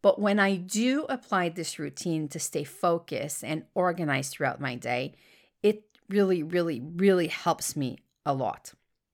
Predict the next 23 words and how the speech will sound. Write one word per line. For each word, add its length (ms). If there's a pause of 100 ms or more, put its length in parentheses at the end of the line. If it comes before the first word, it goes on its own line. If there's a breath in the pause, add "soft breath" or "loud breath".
(140)
Usually, 560
if 160
I 140
don't 320
do 160
it 180
right 320
away 220
in 80
the 80
morning, 600 (340 loud breath)
then 320
I 200
will 220
do 400
a 60
shorter 600
version 420
of 120
it 240 (240 soft breath)
just 240
before 320
going 380